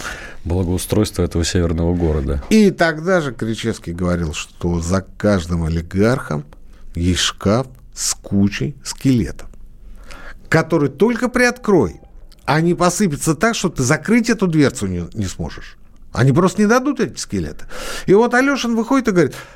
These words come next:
Speaker 2: «Вот я считаю, что надо, а, штрафовать собственников, и надо,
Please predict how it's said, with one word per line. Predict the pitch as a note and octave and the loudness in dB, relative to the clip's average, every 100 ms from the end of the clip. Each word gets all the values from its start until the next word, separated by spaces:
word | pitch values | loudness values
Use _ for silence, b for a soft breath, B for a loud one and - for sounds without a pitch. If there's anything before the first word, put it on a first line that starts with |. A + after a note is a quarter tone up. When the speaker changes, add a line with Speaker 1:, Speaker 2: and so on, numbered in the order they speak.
| B | B
Speaker 2:
«Вот | - A3 C4 | -2 0 2
я | C4+ | 2
считаю, | C4+ B3+ A#3+ | 2 2 0
что | - G#3 G3 - | 0 0 0 2
надо, | E3 A3+ A#3+ G#3+ G3 - | 4 6 4 4 2 -2
а, | - D#3 D#3 D3 - - - | 0 2 2 0 -4 -20 -8
штрафовать | - - F3+ F3 F#3+ G#3+ A#3+ - - | -4 2 2 4 2 4 0 -2 -14
собственников, | - - A3 - C3 - B2 | -2 2 2 0 -8 -4 -2
и | |
надо, | B2 D#3+ D#3 D3 | 2 4 4 2